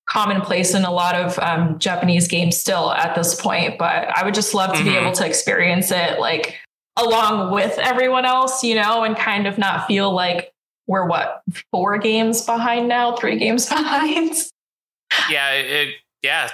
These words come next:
Speaker 2: t-, 'cause we're Hajimari. I mean, if you don't count Azure,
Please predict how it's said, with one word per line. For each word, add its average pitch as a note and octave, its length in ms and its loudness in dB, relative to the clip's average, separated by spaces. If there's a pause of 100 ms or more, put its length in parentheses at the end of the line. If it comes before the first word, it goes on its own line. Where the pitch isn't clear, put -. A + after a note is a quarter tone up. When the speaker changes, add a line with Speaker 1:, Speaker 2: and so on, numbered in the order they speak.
Speaker 2:
t-, C#3+ 220 -2
'cause D3 200 0
we're B2+ 840 2 (540)
Hajimari. C3+ 1200 0 (1000)
I D3+ 80 -2
mean, E3 180 0
if E3 140 -2
you F#3 60 0
don't G#3 240 -2
count F3+ 320 -2
Azure, D#3+ 720 0